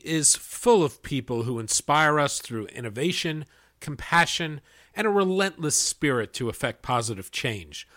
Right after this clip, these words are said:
Global Genes is now accepting nominations for the two thousand nineteen Rare Champion of Hope Awards. Help us identify individuals, organizations, and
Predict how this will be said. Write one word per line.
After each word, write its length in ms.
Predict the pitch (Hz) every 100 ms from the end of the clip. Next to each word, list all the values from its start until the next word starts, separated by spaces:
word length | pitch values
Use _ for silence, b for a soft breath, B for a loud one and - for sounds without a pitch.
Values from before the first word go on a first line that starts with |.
| b b b -
Global 260 | 156 147
Genes 400 | 127 117 156 135
is 240 | 101 98 - -
now 240 | 139 156
accepting 580 | - - 180 170 156 139
nominations 760 | 139 156 147 139 175 - 113 -
for 320 | 127 120 113
the 240 | 120 113 b b b
two 180 | - 277
thousand 520 | 269 220 202 160 165
nineteen 720 | 160 175 180 - 202 185 147 143 -
Rare 400 | 123 151 220 214
Champion 600 | - - 175 180 - 151
of 100 | 113
Hope 300 | - 151 -
Awards. 640 | 131 120 123 95 - - b b b b
Help 180 | 202 208
us 140 | 202
identify 680 | 175 147 160 156 - 139 127
individuals, 880 | 117 135 120 113 180 175 170 156 127 - _ _ -
organizations, 840 | 226 226 190 160 185 180 196 180
and 160 | 139 123